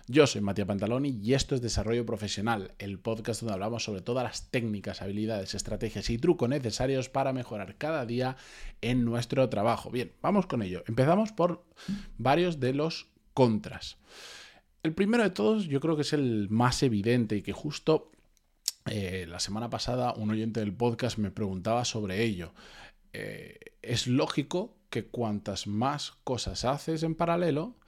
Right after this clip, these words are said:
más facilidad tienes de perder el foco. Yo creo que aquí no hay discusión.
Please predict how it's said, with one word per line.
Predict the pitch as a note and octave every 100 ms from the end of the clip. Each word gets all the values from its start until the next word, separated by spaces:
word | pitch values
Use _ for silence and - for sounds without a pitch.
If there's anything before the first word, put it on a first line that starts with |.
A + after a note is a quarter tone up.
| - _
más | G2+ G#2 G#2
facilidad | - G#2 - G#2 G#2
tienes | G2+ G2+ A#2+ G#2+
de | G#2 A#2
perder | - - F#2+ F2 G2
el | G2
foco. | - E2+ - C3+ _ _ _ _ _ _ _ _ - -
Yo | G#2+ B2+
creo | B2 A2
que | A#2 G2+
aquí | - G#2 D3
no | D3
hay | A#2
discusión. | G2+ - - - F#2+ E2+